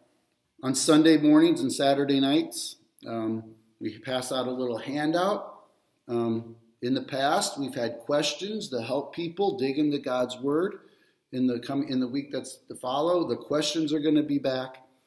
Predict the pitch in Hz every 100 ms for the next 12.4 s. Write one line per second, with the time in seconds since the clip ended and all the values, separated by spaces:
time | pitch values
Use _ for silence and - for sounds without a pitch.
0 | - - 143 - 202 202 196 147 185 220
1 | 262 240 180 170 180 170 165 175 185 202
2 | 147 185 214 202 156 151 143 - 127 127
3 | 131 123 120 - 123 127 131 131 - _
4 | _ _ - 196 330 - 208 196 165 143
5 | 160 160 151 147 147 143 139 110 _ -
6 | - _ _ 147 226 208 - 190 202 196
7 | 160 127 117 110 - _ _ _ 127 117
8 | 139 123 120 120 120 113 104 - 101 92
9 | 92 - _ _ _ - 127 - 165 165
10 | 180 160 131 - 98 - 117 127 - 120
11 | 120 120 123 117 - - 90 90 95 -
12 | 104 57 -